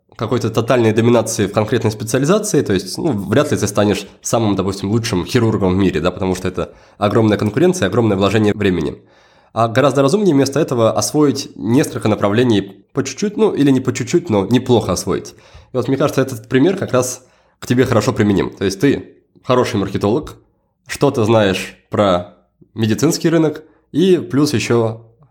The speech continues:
организация конференций. И на сплаве этого получается уже какая-то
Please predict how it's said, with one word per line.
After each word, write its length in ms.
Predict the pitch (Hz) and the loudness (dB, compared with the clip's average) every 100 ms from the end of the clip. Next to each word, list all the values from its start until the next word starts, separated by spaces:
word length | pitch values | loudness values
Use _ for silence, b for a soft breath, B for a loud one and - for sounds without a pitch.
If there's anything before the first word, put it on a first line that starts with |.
| - | -8
организация 600 | - 104 104 113 110 104 | -2 2 2 2 0 -2
конференций. 560 | 101 90 92 82 90 - b b | -4 -2 -2 -4 -10 -16 b b
И 120 | 113 120 | 0 2
на 120 | 120 | 2
сплаве 320 | - 139 151 | 2 2 2
этого 200 | 202 143 | 2 -2
получается 460 | 107 104 - 156 110 | -2 -2 -2 -2 -4
уже 120 | 110 | -6
какая-то 440 | 110 98 98 - | -4 -4 -4 -8